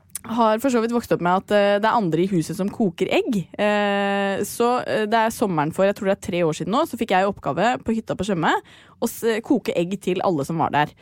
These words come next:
Og da skulle liksom mamma ha hardkokt, pappa bløtkokt, og det var liksom forskjellig. Eh, min strategi da, som aldri før har kokt egg til så mange, er jo i litt sånn,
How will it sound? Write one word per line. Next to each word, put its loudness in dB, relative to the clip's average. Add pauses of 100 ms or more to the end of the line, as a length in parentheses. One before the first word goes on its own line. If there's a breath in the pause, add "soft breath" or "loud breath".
(320 loud breath)
Og 0
da 6
skulle 0
liksom 2
mamma 2
ha 2
hardkokt, -2
pappa -4
bløtkokt, -2
og 2
det 0
var 2
liksom -4
forskjellig. 0 (640 loud breath)
Eh, -2
min 2
strategi -2
da, 2
som 0
aldri 0
før 2
har -4
kokt -4
egg 0
til -8
så -2
mange, 0
er 0
jo 0 (160)
i -2
litt -6
sånn, -2